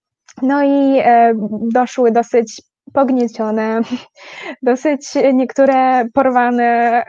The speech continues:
e, nie wyglądały one najlepiej, dlatego musieliśmy bardzo, ale to bardzo szybko po prostu wymienić je, kupić nowe, tutaj jakąś, tutaj jakąś i ostatecznie wszystko się udało,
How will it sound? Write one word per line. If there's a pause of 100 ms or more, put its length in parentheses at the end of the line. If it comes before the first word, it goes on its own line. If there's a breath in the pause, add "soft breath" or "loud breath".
e,
nie
wyglądały
one
najlepiej,
dlatego
musieliśmy
bardzo,
ale
to (120)
bardzo
szybko (420 loud breath)
po
prostu (160)
wymienić
je,
kupić
nowe, (160)
tutaj
jakąś,
tutaj
jakąś
i
ostatecznie
wszystko
się
udało,